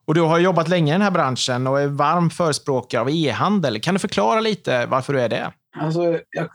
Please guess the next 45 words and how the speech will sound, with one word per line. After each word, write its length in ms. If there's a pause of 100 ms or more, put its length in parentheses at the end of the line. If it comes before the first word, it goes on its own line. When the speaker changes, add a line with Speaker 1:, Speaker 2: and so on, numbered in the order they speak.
(160)
Speaker 2:
jag 160
vill 220
inte 240
vara 280
i 40
någon 180
annan 200
bransch, 300
för 80
det 60
händer 420
någonting 460 (160)
hela, 320
hela 360
tiden. 360
Men 260
den 100
står 380
aldrig 460
still. 480 (380)
Det 60
är 40
sån 280
enorm 480
utveckling 680
och 40
har 140
varit 360
så. 340 (420)
Eh, 60
jag 280
har 80
ju 80
följt 300
e-handeln 480
ända 260
sedan, 420
eh, 440
the 60
very 280
beginning 460
i 60
mitten 340
av 60
nittiotalet. 720